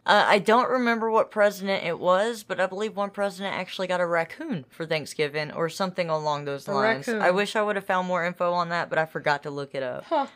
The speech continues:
Speaker 1: But there was one time that a president did not get a turkey. However, the official presidential pardon of the turkey did come about.
Speaker 2: From the raccoon?
Speaker 1: Not from the raccoon. From good old George H. Bush,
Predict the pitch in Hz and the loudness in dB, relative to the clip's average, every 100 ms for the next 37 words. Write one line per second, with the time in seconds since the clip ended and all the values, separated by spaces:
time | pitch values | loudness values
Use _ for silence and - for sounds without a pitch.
0 | _ 180 202 214 220 208 247 247 240 226 | _ -4 2 4 4 2 0 2 4 2
1 | 214 202 190 196 190 180 185 160 151 165 | 2 -2 0 2 2 0 -4 -4 -2 0
2 | 170 - 156 147 - 151 - 120 117 _ | 0 -2 -4 -2 -2 -2 -4 -12 -16 _
3 | 160 202 269 285 202 139 120 - _ 185 | 0 4 4 4 2 -2 -4 -8 _ -4
4 | 175 156 - _ 220 233 - 240 233 220 | -2 -2 -8 _ 2 4 0 0 0 -4
5 | - 202 202 185 190 196 202 196 - 196 | 2 4 4 -2 -6 -4 -6 -8 2 2
6 | 165 139 139 151 151 160 190 180 175 135 | 4 0 -4 -6 -6 -4 0 0 -2 -12
7 | 127 147 156 - 160 156 143 139 117 - | -6 -6 -6 -6 -6 -4 -4 -4 -4 -8
8 | _ 185 185 196 202 247 226 254 285 - | _ -2 4 6 6 4 0 0 -8 -6
9 | 147 131 - 135 139 143 143 - 175 165 | -4 -4 -4 -6 -4 -2 -2 -2 -4 -4
10 | - _ _ _ - 156 135 120 117 _ | -12 _ _ _ -8 -4 -4 -6 -14 _
11 | _ 131 127 160 180 180 175 165 127 123 | _ -10 0 2 4 4 4 0 -6 -4
12 | 156 185 190 175 - 185 185 - - 180 | 0 0 0 -4 -4 -2 -4 -10 -4 0
13 | 175 151 127 - - | 2 0 -2 -10 -12